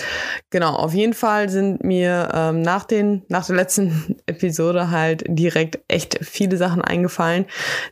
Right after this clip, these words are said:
die ich, ja, so nicht mehr mache, nicht mehr machen möchte, zumindest zum aktuellen Zeitpunkt. Who knows? Kann es sein, dass es in einem halben Jahr vielleicht auch viele Dinge wieder anders sind? Also das ist ja halt auch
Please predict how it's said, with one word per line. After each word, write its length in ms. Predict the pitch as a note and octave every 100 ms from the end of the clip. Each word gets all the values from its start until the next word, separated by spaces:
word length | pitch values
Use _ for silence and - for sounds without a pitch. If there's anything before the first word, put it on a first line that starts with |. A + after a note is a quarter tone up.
| -
die 260 | F#3+ F#3+ -
ich, 520 | F3+ F3+ - - - _ _ _
ja, 240 | D#3 D3 D#3
so 240 | E3+ F#3
nicht 240 | F#3+ F#3
mehr 460 | F3 E3 E3 E3 - _
mache, 540 | E3 F3 - B3 B3 B3 - - _ _ -
nicht 160 | F3+ E3
mehr 140 | E3+
machen 320 | E3 D#3+ E3
möchte, 600 | E3+ G3 - F3+ F#3 D#3+ _
zumindest 540 | - F3+ A3+ C4+ C4 B3
zum 140 | G3+
aktuellen 340 | - F#3 F3+ F3+
Zeitpunkt. 720 | F#3+ F3+ - F#3+ G3 - - - - _ - -
Who 80 |
knows? 480 | F3+ F3+ G3 - - _ -
Kann 220 | - A3+
es 140 | C#4+ C#4+
sein, 420 | E3+ F3+ F#3+ G#3+ -
dass 340 | F3+ E3+ -
es 300 | E3+ D#3+ - - - - - _ -
in 120 | C#4
einem 200 | C4+ A#3
halben 240 | A3 A3
Jahr 220 | G#3+ G3+
vielleicht 360 | G#3+ G#3+ G#3 G#3+
auch 160 | G#3+ G3
viele 280 | C4 D4
Dinge 260 | B3+ B3+ B3
wieder 180 | A3+ F#3+
anders 300 | G3+ F3+ -
sind? 280 | F3 G#3 -
Also 360 | F3 E3+ F3+
das 240 | E3+ F3 F3
ist 180 | F3
ja 160 | F#3 F3+
halt 220 | F3 E3
auch 260 | - E3+